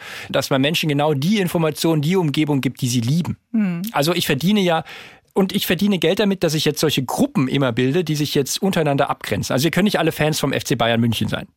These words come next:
Speaker 1: Zum Glück. Ich bin jetzt in Darmstadt geboren. Ich
Speaker 2: Gut.
Speaker 1: finde die Lilien ganz gut. Die
Speaker 2: Ja.
Speaker 1: Eintracht finde ich auch ganz gut. So. Aber ich, ich muss mich ja abgrenzen gegen eine andere Gruppe.
Speaker 2: Mhm.
Speaker 1: So, und damit verdiene ich Geld, dass ich jetzt jeder Gruppe die individuellen Informationen gebe.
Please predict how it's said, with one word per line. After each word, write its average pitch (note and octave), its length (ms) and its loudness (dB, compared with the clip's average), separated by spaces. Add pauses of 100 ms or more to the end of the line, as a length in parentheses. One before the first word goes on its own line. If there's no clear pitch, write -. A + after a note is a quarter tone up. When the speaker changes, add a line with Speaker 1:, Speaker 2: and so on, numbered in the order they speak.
(120)
Speaker 1:
Zum C3+ 140 4
Glück. G#2+ 180 0 (180)
Ich - 140 -4
bin C3+ 80 0
jetzt A#2+ 140 -2
in A#2 60 -2
Darmstadt E3 320 2
geboren. C#3 480 0
Ich D#3 140 0
Speaker 2:
Gut. G3 60 -4
Speaker 1:
finde E3+ 160 2
die F3 120 0
Lilien D3 420 0
ganz B2+ 200 0
gut. C3 300 -2
Die F#3 40 2
Speaker 2:
Ja. C#3+ 100 2
Speaker 1:
Eintracht D#3+ 260 2
finde C#3+ 140 2
ich A#2+ 60 2
auch B2 100 0
ganz C3+ 200 -2
gut. C3+ 140 0
So. C3 100 0 (280)
Aber F3+ 220 2
ich, F#3+ 120 -2 (340)
ich - 180 -2
muss F#3 340 2
mich A3+ 120 2
ja E3+ 120 0
abgrenzen - 520 -2
gegen D3 200 0
eine C3 200 2
andere B2+ 320 0
Gruppe. A#2+ 280 -2
Speaker 2:
Mhm. G3+ 360 0 (260)
Speaker 1:
So, D#3 200 0
und C3+ 180 2
damit F#3 240 0
verdiene F#3+ 300 0
ich - 100 -4
Geld, - 380 -2
dass B2+ 140 0
ich C#3+ 120 -2
jetzt C3 300 -2
jeder G3 320 0
Gruppe F#3+ 260 -2
die C#3 180 -2
individuellen D#3+ 520 0
Informationen C#3 720 0
gebe. G3 300 -2